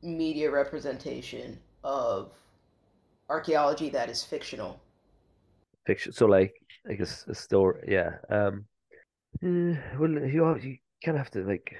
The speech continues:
Speaker 2: look beyond the classic Indiana Jones and Lara
Speaker 1: You
Speaker 2: Croft
Speaker 1: do.
Speaker 2: and stuff. Um, that's the mass media version of archaeology. But, uh, one, one show that I really like, and it might be, it's not completely tenuous link,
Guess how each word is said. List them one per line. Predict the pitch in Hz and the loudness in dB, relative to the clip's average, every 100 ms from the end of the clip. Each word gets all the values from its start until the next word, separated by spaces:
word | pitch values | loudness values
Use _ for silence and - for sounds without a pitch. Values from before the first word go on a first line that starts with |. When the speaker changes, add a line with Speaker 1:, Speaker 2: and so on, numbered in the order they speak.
| - - _ | -20 -20 _
Speaker 2:
look | 110 - | -4 -2
beyond | - 101 104 95 95 - | 2 2 4 0 -2 -10
the | |
classic | - 90 82 - 85 - - _ _ - | -4 -2 -2 -6 -10 -14 -20 _ _ -8
Indiana | 95 85 87 | -2 0 0
Jones | 87 87 90 90 85 | 0 0 0 -2 -6
and | 78 | -8
Lara | 80 92 | -2 -2
Speaker 1:
You | - | -2
Speaker 2:
Croft | - 71 | -4 -4
Speaker 1:
do. | 85 | -6
Speaker 2:
and | - | -12
stuff. | - 82 80 - - - | -4 -4 -4 -8 -20 -10
Um, | - 98 - 82 90 _ | -4 -4 -4 -10 -20 _
that's | 98 95 - | -6 -6 -6
the | - 87 82 _ _ _ _ | -2 -2 -2 _ _ _ _
mass | 85 85 - | -2 -2 -2
media | 101 98 - 90 78 | -6 -6 -2 0 0
version | 90 87 - | -2 -4 -6
of | 92 92 _ _ _ _ _ | -8 -8 _ _ _ _ _
archaeology. | 98 - 95 107 | -12 -4 -2 2
But, | 123 - - _ _ _ _ _ _ 151 | 2 2 -8 _ _ _ _ _ _ -18
uh, | - _ _ | -18 _ _
one, | 131 156 165 - _ _ _ _ - | 4 4 4 -6 _ _ _ _ 0
one | 147 151 | 2 6
show | 156 | 6
that | 127 | 8
I | 123 | 8
really | 127 117 104 | 6 4 2
like, | 90 92 - | 0 -2 -2
and | 104 | -2
it | - 117 | -2 4
might | 127 147 | 6 4
be, | - 85 | 2 -4
it's | 76 - - | -6 -6 -4
not | - | -4
completely | - - 123 - | -8 -2 -2 -2
tenuous | - 90 - - - | -4 -4 -2 -6 -8
link, | - - | -10 -10